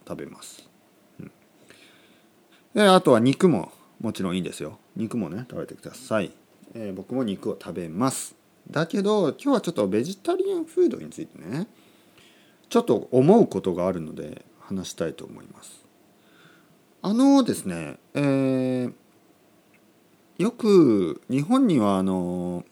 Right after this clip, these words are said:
なんか、あの、ベジタリアンが食べる、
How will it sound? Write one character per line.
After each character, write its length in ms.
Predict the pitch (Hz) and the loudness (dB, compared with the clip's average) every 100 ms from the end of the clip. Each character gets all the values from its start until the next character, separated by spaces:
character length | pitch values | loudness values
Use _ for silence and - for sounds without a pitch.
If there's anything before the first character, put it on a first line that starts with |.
| _ _ _ _ _ _ _ _ _ _ _ _ _ - | _ _ _ _ _ _ _ _ _ _ _ _ _ -4
な 120 | 190 | 0
ん 20 | |
か、 380 | 147 90 78 - _ _ _ _ _ - | 2 0 -2 -10 _ _ _ _ _ -8
あ 120 | 113 | -4
の、 720 | 107 95 95 92 90 85 78 _ _ 123 | -2 -2 -4 -4 -6 -8 -12 _ _ -4
ベ 100 | 147 | -4
ジ 140 | 180 | 2
タ 100 | 254 | 2
リ 120 | 262 | 4
ア 40 | 147 | 2
ン 60 | |
が 100 | 95 | 0
食 120 | 117 113 | -2 2
べ 140 | 135 | 4
る、 480 | 101 85 80 73 | 2 0 -2 -6